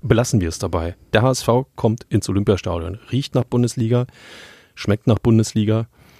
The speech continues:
und wird zweite Liga bleiben, zumindest wenn es nach dem H S V geht, äh, die ja, äh, jetzt im sechsten Jahr versuchen zurückzukehren und, ähm,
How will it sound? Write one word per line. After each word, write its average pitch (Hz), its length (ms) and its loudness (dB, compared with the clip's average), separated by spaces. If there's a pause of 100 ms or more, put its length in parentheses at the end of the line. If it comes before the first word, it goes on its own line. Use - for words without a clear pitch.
(440)
und 92 220 -2
wird 98 180 0
zweite 98 320 0
Liga 98 220 4
bleiben, 95 320 2
zumindest 98 400 0
wenn 95 80 2
es 92 80 0
nach 98 140 4
dem 90 120 0
H 95 120 2
S - 120 -2
V 123 220 2
geht, - 440 -4
äh, 85 280 0 (160)
die 98 160 2
ja, 90 540 2
äh, 90 60 -4 (220)
jetzt - 440 -6
im 92 180 -2
sechsten 95 400 -2
Jahr 90 100 4
versuchen 92 400 2
zurückzukehren 101 760 0
und, 92 320 -4
ähm, 92 320 -4